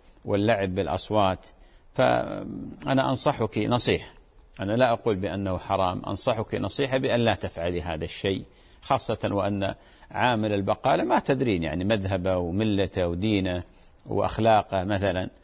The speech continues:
وتشوفين أنت هذا العالم مليء بال-، بالمفاجآت، يوميا تطلع لنا فتنة من الفتن. أصبحوا الآن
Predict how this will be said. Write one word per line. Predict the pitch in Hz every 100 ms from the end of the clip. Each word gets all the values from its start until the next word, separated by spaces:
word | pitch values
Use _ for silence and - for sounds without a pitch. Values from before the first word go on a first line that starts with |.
| - - _
وتشوفين | - 123 - 143 151 143
أنت | 98 95 101
هذا | 95 98 98
العالم | 98 110 107
مليء | 101 110 131
بال-، | 92 98 85
بالمفاجآت، | 80 95 95 90 95 87 101 98 85 - -
يوميا | 104 127 123 113 104 - - - - -
تطلع | 107 117 104 104
لنا | 104
فتنة | 95 113 - 98
من | 92 90
الفتن. | 85 104 - 85 87
أصبحوا | 95 98 - 107
الآن | 107 113 110